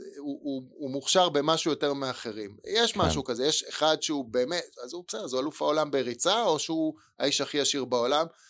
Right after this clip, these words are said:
Speaker 1: בסדר, אבל, אבל יש כל כך הרבה, אתה יודע, זה כמו, כל כך הרבה רמות, אפשר להיות מאוד מאוד מצליח, אה,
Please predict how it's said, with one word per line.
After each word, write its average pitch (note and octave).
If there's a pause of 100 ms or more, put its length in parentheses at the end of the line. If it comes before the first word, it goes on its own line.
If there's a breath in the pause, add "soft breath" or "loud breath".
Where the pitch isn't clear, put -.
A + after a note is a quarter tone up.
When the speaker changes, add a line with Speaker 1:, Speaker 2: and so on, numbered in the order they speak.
(280 soft breath)
Speaker 1:
בסדר, A#3+
אבל, C3
אבל C3+
יש G3+
כל G3
כך A#3
הרבה, F#3+
אתה F#3
יודע, G3+
זה B2
כמו, F3 (380)
כל E3
כך C4+
הרבה A#3+
רמות, G3+ (960 soft breath)
אפשר G#3+
להיות G#3
מאוד A3
מאוד A3+
מצליח, G#3+
אה, -